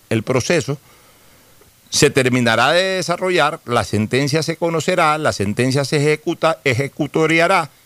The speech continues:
y luego la sentencia se ejecutará. Punto número uno. Punto número dos, ya desde el punto de vista de su estatus. Bueno, ella,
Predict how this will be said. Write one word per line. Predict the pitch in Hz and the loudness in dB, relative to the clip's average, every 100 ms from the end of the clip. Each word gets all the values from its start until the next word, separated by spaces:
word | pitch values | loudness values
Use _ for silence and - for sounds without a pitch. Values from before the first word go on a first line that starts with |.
| _ | _
y | - 240 | -2 2
luego | 233 220 233 | 2 2 0
la | 196 170 | 2 0
sentencia | 151 156 160 165 165 202 | 0 -6 -2 -2 -2 -2
se | - 185 - | -2 -2 0
ejecutará. | 123 107 - 92 - 113 143 - - - _ - | 0 0 -4 -6 -2 2 0 -2 -18 -20 _ -2
Punto | 113 120 117 | 0 0 -2
número | 117 110 95 | -2 -2 -2
uno. | 76 - - - - | -6 -18 -20 -6 -2
Punto | 427 233 | 0 0
número | 226 220 202 | 0 0 0
dos, | 127 - _ _ _ - - | -2 -6 _ _ _ -20 -6
ya | - 165 | 2 4
desde | 196 | 4
el | 165 | 0
punto | 202 190 | -4 0
de | 180 | 0
vista | 190 226 | 0 0
de | 170 | -2
su | - | -2
estatus. | 120 - 196 - - - - _ _ - - - - - _ - | -6 -2 -4 -4 -12 -20 -20 _ _ -20 -20 -20 -20 -20 _ -10
Bueno, | 226 165 214 160 | 0 2 4 2
ella, | 214 208 | 2 0